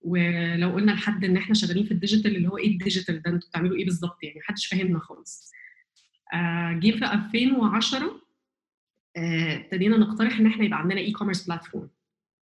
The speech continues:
وطبعًا كنا شغالين اس اي او، وكنا شغالين كل حاجه، بنتعلم وبنع-، ونتعلم مع بعض،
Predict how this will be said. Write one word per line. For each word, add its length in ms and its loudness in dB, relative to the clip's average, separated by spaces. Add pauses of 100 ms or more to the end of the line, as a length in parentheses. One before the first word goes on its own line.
(120)
وطبعًا 360 2
كنا 140 8
شغالين 400 6
اس 220 0
اي 100 -2
او، 280 -2
وكنا 240 0
شغالين 440 6
كل 240 6
حاجه، 760 4 (260)
بنتعلم 680 2
وبنع-، 440 2
ونتعلم 480 6
مع 140 0
بعض، 440 -4